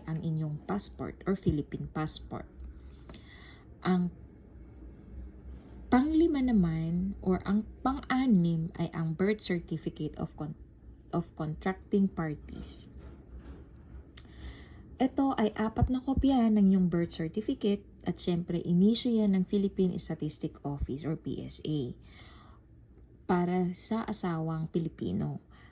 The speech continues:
At apat na copies naman of birth certificate of your foreign spouse.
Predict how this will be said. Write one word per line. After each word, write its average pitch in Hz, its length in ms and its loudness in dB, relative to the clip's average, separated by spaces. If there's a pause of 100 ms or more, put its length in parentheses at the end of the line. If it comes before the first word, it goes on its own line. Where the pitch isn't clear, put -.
(120)
At - 240 -8
apat - 320 -2
na 247 160 -2
copies 226 400 -4
naman 175 560 2
of 165 240 -2 (320)
birth 214 320 6
certificate 208 720 -2
of 170 160 -4
your 160 240 -2 (160)
foreign 156 560 -4
spouse. - 640 -4